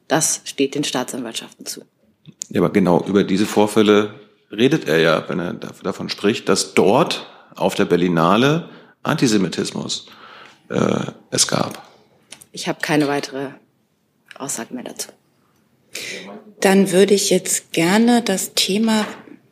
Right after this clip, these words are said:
Speaker 3: Frau Jeckels, noch eine letzte Frage dazu, dann würde ich das Thema wirklich gerne wechseln.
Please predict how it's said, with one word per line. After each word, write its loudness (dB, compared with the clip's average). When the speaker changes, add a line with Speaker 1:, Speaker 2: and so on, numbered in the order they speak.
Speaker 3:
Frau -4
Jeckels, 0
noch -8
eine 0
letzte -4
Frage -4
dazu, -4
dann 0
würde -4
ich -4
das -6
Thema -6
wirklich -6
gerne -4
wechseln. -4